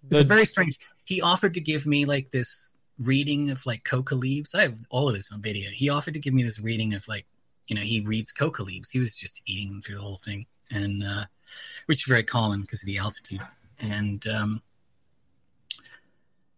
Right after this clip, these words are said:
Speaker 1: and then we got, we had this discussion, and I was like, "Yeah, by the way, I would, you know, that would be great if you would like to do a,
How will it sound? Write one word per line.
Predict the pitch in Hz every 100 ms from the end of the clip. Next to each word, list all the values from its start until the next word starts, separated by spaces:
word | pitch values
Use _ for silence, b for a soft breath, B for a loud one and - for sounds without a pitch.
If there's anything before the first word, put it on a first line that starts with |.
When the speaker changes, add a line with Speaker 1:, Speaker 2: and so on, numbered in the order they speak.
| _ _ -
Speaker 1:
and | 143
then | 143 135 135
we | 131 135
got, | 147 131
we | 127
had | 143
this | 135
discussion, | - - - 165 - 113
and | 113
I | 113
was | 117 -
like, | 107
"Yeah, | - - 135
by | 120 113
the | 107
way, | 110 110
I | 110
would, | 110 - _
you | - 113
know, | 104
that | 107
would | -
be | 101
great | - 120 160
if | 95 -
you | 101
would | 101
like | 107 -
to | 107
do | 101 101
a, | 101 101